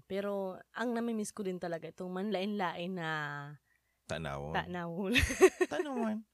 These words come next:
Speaker 1: Ay,
Speaker 2: Nagba-,
Speaker 1: man.
Speaker 2: nagbabiyahe ka ni Amay? Saan ka, gusto mo ba nagbabiyahe ng Amay sa, sa bus?
Speaker 1: Depende kasi sa ticketing, ano, di ba, pag ano ka ng ticket, di ba, iba-iba, may biyaheng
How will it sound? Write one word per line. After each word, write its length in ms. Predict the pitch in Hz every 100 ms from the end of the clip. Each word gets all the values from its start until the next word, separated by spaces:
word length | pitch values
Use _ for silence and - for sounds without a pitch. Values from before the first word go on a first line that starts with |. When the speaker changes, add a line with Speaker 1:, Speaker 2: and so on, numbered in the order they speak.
| _ - 381 370 - - - - -
Speaker 1:
Ay, 60 | 214
Speaker 2:
Nagba-, 160 | 202
Speaker 1:
man. 100 | 190
Speaker 2:
nagbabiyahe 380 | 208 190 160 120
ka 80 | 113
ni 80 | -
Amay? 340 | 95 82 90 104 101 - _
Saan 200 | - 185 175
ka, 140 | 139
gusto 260 | - 131 156
mo 60 |
ba 120 | 120 110
nagbabiyahe 420 | 95 92 92 90
ng 80 | 80
Amay 300 | 76 76 73
sa, 280 | - 69 64
sa 120 | -
bus? 180 | - -
Speaker 1:
Depende 420 | 320 349 359 339
kasi 500 | 285 262 330 330 220
sa 280 | 190 254 247
ticketing, 640 | 233 247 247 240 247 240
ano, 380 | 226 208 208 240
di 120 | 240
ba, 120 | 202 220
pag 180 | 220
ano 240 | 190 196 196
ka 100 | 196
ng 220 | 185 175
ticket, 340 | 185 165 - 175
di 140 | 202
ba, 160 | 220 226
iba-iba, 580 | 220 233 220 196 214 180
may 160 | 170
biyaheng 440 | 160 165 156 156